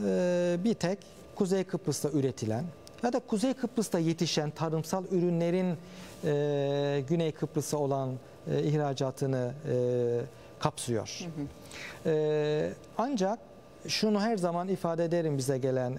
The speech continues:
Speaker 1: e, üyelere ya da bu ticaretle ilgilenen kişilere. Güney Kıbrıs'a ihracat demek, malınızı Avrupa Birliği'ne sunuyorsunuz demektir.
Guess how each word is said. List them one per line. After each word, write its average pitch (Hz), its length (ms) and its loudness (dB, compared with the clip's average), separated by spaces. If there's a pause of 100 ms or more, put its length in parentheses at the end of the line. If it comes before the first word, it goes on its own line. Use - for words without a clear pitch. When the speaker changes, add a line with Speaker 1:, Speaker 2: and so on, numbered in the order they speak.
Speaker 1:
e, 127 600 2 (840)
üyelere 139 680 2
ya 139 200 0
da 135 180 0
bu 139 260 2 (220)
ticaretle 147 540 0
ilgilenen 127 400 2
kişilere. 123 600 0 (580)
Güney 233 320 4
Kıbrıs'a 160 460 -2
ihracat 156 520 2
demek, 160 280 0 (1000)
malınızı 208 800 2
Avrupa 208 480 0
Birliği'ne 170 440 4
sunuyorsunuz 147 880 0
demektir. 113 640 -4